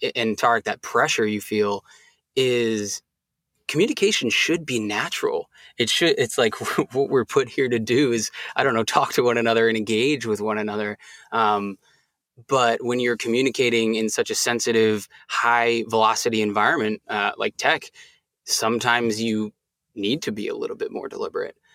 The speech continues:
So I feel like the pressure is really dialed up when you're, when you're working cross team, because every interaction is,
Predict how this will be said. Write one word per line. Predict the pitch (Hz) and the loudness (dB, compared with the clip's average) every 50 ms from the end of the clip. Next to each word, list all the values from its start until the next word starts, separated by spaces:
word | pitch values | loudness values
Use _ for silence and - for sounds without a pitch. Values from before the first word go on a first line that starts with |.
| _ _ _ _ _ | _ _ _ _ _
So | - - - 123 117 113 110 113 113 | -8 -2 2 4 6 6 6 4 2
I | 120 | 0
feel | - - 151 147 | 0 2 2 2
like | 135 - | 2 0
the | 123 | -2
pressure | - - - 123 123 - - 127 117 | -6 -2 0 0 2 2 0 0 0
is | 110 104 | 0 -2
really | 107 120 120 127 131 139 139 147 156 123 | -6 -6 -6 -4 -2 -2 -2 -2 -4 -2
dialed | 107 117 104 104 104 107 107 104 107 | 0 0 0 2 0 0 -2 -2 0
up | 113 160 180 - - - | 0 0 0 -2 -2 -2
when | 113 110 107 | -2 0 2
you're, | 107 107 104 107 110 - - - _ | 0 0 0 -2 -6 -8 -14 -12 _
when | 123 120 | -2 0
you're | 113 110 | 0 0
working | 104 110 117 123 - 131 117 | 2 4 2 2 2 0 -4
cross | - - 120 110 107 - | 0 2 2 2 2 0
team, | - 143 147 151 135 | 0 0 2 2 2
because | 120 110 - 113 107 - - _ _ _ _ _ | 0 0 0 0 0 -2 -6 _ _ _ _ _
every | - 123 127 135 135 139 143 135 120 113 | 0 2 2 2 2 2 2 4 2 2
interaction | 92 113 104 - 104 107 120 131 139 - - - 113 104 104 101 104 - _ - _ _ _ | 0 -2 -2 0 2 2 4 4 4 2 0 0 0 0 -2 -4 -6 -10 _ -20 _ _ _
is, | - 120 113 110 107 107 104 104 101 - - - | 0 2 4 4 4 4 2 2 0 -4 -6 -8